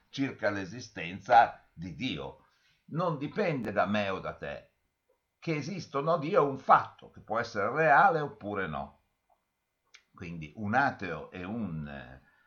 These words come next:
eh, credente, se sono oggettivisti, condividano che si possa fare un discorso vero circa materie teologiche.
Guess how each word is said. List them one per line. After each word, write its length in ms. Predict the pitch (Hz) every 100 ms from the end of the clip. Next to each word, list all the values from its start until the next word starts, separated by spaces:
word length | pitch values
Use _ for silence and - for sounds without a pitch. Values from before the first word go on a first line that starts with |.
| _
eh, 240 | 76 73
credente, 880 | - 113 117 82 71 80 - 131 - -
se 220 | - 110
sono 640 | - 175 120 90 80 -
oggettivisti, 1300 | 147 87 78 123 - 135 98 80 - - 104 107 - _ _ _ -
condividano 1120 | 135 120 120 123 143 110 101 98 101 98 95
che 180 | 101
si 240 | 95 135 -
possa 540 | 90 78 - 92 90
fare 320 | 78 71 85
un 140 | 92 104
discorso 680 | 117 - 71 73 76 101 82
vero 680 | 82 85 85 82 85 80 - _ _ _
circa 880 | - 104 85 78 - 85 82 - _ _ _ _ _ _
materie 720 | 104 101 101 87 76 78 80 80
teologiche. 840 | 80 67 57 - - - _ -